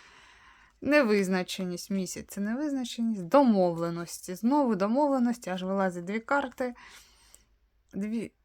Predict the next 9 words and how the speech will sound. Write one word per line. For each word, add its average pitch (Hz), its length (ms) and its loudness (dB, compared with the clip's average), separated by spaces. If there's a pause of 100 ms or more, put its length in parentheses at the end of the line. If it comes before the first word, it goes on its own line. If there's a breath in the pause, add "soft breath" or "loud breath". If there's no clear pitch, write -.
(160)
І 226 120 -6
ви 247 120 -2
знаєте, 294 560 2
ось, 214 280 2
двійка 262 380 0
мечів, 262 500 0
це - 160 -4
тупік. 190 480 -6
Знову 214 640 2